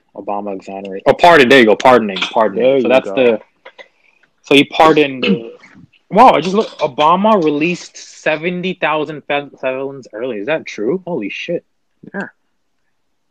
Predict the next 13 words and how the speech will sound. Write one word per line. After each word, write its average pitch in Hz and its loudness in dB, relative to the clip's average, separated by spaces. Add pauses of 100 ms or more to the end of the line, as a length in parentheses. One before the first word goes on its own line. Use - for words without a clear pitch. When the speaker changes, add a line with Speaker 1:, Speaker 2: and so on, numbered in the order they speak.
Speaker 1:
Well, 139 4
then 160 4
again, 113 -2
that's 123 -4
considered 131 -4
having 113 -6
a 101 -12
felony 101 -4
when 98 -8
it 95 -8
should 98 -6
be, 92 -8
right? 95 -8